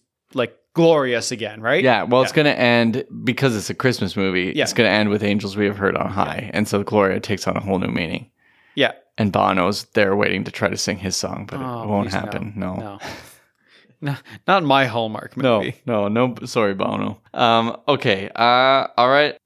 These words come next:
Speaker 2: I went far on these categories.
Speaker 1: Yeah.
Speaker 2: Jingle. I think this would work great for antipsychosis medication. <laughs>
Speaker 1: Okay. I,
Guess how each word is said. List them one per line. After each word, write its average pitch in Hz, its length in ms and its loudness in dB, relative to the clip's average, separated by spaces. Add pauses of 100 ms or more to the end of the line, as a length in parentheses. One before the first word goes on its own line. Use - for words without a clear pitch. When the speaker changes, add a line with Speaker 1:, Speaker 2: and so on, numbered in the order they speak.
(100)
Speaker 2:
I - 80 -2
went 120 240 2
far 117 260 4
on 98 120 -2
these 95 280 -8
categories. 98 640 -2 (480)
Speaker 1:
Yeah. 120 80 -10
Speaker 2:
Jingle. 113 520 2 (920)
I 117 60 -2
think 127 180 -2
this 123 160 -4
would 113 80 0
work 113 160 4
great 107 220 2
for - 180 -4
antipsychosis 104 920 -4
medication. - 540 -8 (320)
<laughs> 285 80 4 (1600)
Speaker 1:
Okay. 175 580 0
I, 139 380 2